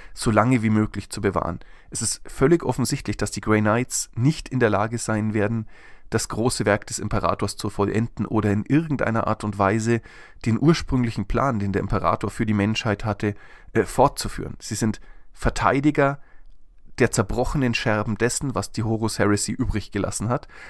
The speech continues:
Und selbst darin sind sie eine Gefahr an sich. Nicht eine Gefahr, weil sie ans Chaos fallen könnten. Es ist sichergestellt worden, dass das nicht passiert.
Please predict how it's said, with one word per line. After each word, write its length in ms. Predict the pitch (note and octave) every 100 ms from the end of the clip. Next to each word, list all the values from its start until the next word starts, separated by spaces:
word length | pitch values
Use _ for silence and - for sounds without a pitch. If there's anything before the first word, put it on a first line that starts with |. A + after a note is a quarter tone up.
| -
Und 160 | A#2+ -
selbst 340 | A2+ G#2 -
darin 340 | F2 B2+ C3+
sind 220 | G2 A#2+ A2
sie 140 | -
eine 140 | A2
Gefahr 400 | G2+ G#2+ - -
an 120 | - G2
sich. 260 | - - - -
Nicht 420 | D3 - - -
eine 140 | D#3+
Gefahr, 320 | C3+ - C3 A#2+
weil 100 | G#2+
sie 100 | G2+
ans 140 | -
Chaos 260 | - C3 -
fallen 220 | - F#2
könnten. 340 | - - -
Es 120 | -
ist 100 | F3
sichergestellt 560 | - A#2+ G#2 G#2 G#2+ G2
worden, 140 | G#2+
dass 120 | G#2+ -
das 120 | -
nicht 140 | A2+
passiert. 360 | - - C3+